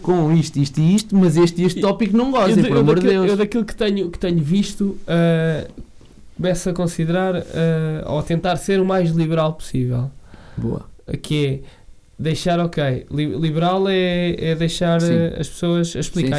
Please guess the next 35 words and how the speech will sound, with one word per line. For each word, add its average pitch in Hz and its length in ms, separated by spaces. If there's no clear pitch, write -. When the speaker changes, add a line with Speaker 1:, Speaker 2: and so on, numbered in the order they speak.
Speaker 2:
aí, 135 80
Speaker 1:
sim, - 140
sim. 165 100
Speaker 2:
que - 100
eu 147 100
não 147 120
tenho 147 160
bem 143 140
Speaker 1:
Pá, 143 80
Speaker 2:
palavras 143 240
para - 120
explicar. 139 360
Speaker 1:
epá, 123 180
liberal 135 440
é 180 60
tu, 180 180
tu 180 440
teres 160 180
uma, 151 220
uma 156 180
maior 156 280
aceitação 151 600
daquilo 151 240
que 143 80
as 139 60
pessoas 143 200
podem 135 260
fazer 123 260
Speaker 2:
Pronto, 131 140
Speaker 1:
e 107 40
dizer. 104 320
Speaker 2:
exatamente. 160 540
Speaker 1:
Muito. 107 280
Speaker 2:
E 196 60
então, 175 460